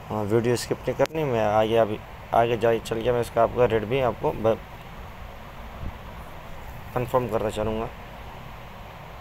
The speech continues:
बाकी माल की quality आप check कर सकते हैं। माल बहुत साफ़ सुथरा है और रेट भी इसके इंतहाई मुनासिब है। सत्तर रुपये इसका रेट है। ये बच्चा रोम्पर है, माल बहुत साफ़ सुथरा है।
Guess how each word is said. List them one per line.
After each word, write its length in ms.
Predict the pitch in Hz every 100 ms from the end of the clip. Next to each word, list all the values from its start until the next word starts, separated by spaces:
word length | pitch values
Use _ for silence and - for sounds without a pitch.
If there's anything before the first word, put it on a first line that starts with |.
| - - - -
बाकी 220 | 113 110
माल 240 | 117 117
की 120 | 113
quality 360 | 113 117 113 113
आप 160 | 110 -
check 220 | - 110 - - -
कर 80 | 117
सकते 380 | - 95 -
हैं। 140 | 92 - - - - - - - - - - - - -
माल 140 | 110 113
बहुत 220 | 107 110
साफ़ 180 | 120 113
सुथरा 280 | 110 117 120
है 60 |
और 20 |
रेट 200 | 110 120
भी 100 | 117
इसके 200 | 120 -
इंतहाई 340 | 113 107 110 113
मुनासिब 460 | 110 107 107 120
है। 140 | 120 131 - - - - - - - -
सत्तर 260 | 123 - 127
रुपये 220 | 120 120
इसका 380 | 117 - 120 117 -
रेट 300 | 117 110 117
है। 180 | 139 135 - - - - - -
ये 140 | 113 - - - - 110
बच्चा 340 | 117 117 131
रोम्पर 340 | 113 113 131
है, 180 | 135 143
माल 180 | 110 110
बहुत 260 | 104 110 -
साफ़ 160 | 120
सुथरा 300 | 104 101 120
है। 100 | 123